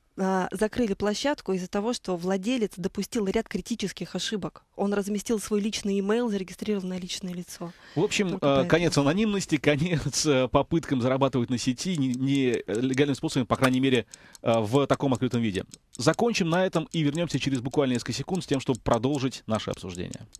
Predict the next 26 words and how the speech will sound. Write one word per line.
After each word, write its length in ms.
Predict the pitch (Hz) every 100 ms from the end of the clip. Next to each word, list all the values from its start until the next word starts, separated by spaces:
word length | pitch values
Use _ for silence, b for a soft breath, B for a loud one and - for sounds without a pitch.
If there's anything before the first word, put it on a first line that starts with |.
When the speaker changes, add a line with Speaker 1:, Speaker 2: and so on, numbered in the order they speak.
| B B
Speaker 2:
Ну 80 | 175
и 60 | 226
сейчас 180 | 220 202
именно 140 | 185
такой 160 | 175 175
момент, 200 | 175 160
когда 200 | 131 139
можно 180 | 131
слушать 240 | 123 139 -
программу 220 | 117 120
"Рунет 180 | 117 113
сегодня" 420 | - 131 120 110
в 60 | -
прямом 320 | 135 117 110
эфире, 420 | 101 202 214 180
с 40 |
чем 180 | 139 147
я 60 | 127
вас 140 | 117
поздравляю. 520 | - 110 123 147 196
Кстати 240 | - 196 180
говоря, 340 | 143 147 151
напомню 560 | 135 127 165 151 131 117
для 140 | 113
тех, 280 | 117 131 110
кто 500 | - 135 120 113 95